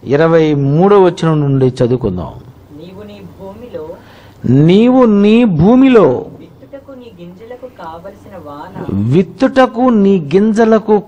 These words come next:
Speaker 1: కావలసిన వాన, నీ గింజలకు కావలసినది వాన." దేవుడు అంటున్నాడండి, నీ గింజలకు కావలసింది ఏంటో తెలుసా?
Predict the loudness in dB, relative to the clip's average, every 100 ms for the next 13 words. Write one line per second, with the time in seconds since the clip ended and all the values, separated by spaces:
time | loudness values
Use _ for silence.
0 | -8 -2 2 4 4 4 2 0 -2 -2
1 | 0 2 0 0 0 2 2 2 0 -2
2 | -4 -2 -2 -2 -4 -2 0 2 2 0
3 | 0 -4 -12 -12 -6 0 2 2 0 -2
4 | -4 -4 -4 -2 0 0 -2 -6 -2 0
5 | 2 2 0 -2 -6 -12 -20 _ _ _
6 | _ -14 -12 -12 -14 -18 -20 -20 _ _
7 | _ -10 -2 0 2 0 -2 -4 -6 -6
8 | -8 -10 -16 -20 -20 -20 -20 -20 -20 -20
9 | -20 -20 -20 -20 -20 -20 -20 -4 0 2
10 | 2 0 0 2 2 2 -2 0 4 4
11 | 4 0 -2 0 0 2 0 0 0 0
12 | -2 -4 -8 -12